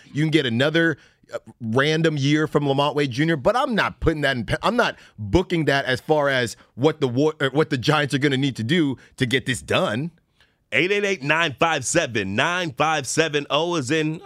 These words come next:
Speaker 2: Okay, all right. I guess, I guess the Giants are, they'll pull it off this season. That is the Xfinity mobile text line.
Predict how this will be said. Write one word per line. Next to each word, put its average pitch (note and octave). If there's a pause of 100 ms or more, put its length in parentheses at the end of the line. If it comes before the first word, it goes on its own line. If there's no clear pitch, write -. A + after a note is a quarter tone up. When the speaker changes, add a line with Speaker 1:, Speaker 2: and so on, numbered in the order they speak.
Speaker 2:
Okay, F3+
all D#4
right. -
I C#4+
guess, D#4 (240)
I G4+
guess -
the D#3+
Giants A#2+
are, G2+
they'll D#3
pull C3
it A2+
off G#2
this A2+
season. B2 (260)
That D3+
is D3+
the E3
Xfinity E3+
mobile C#3+
text D3
line. D#3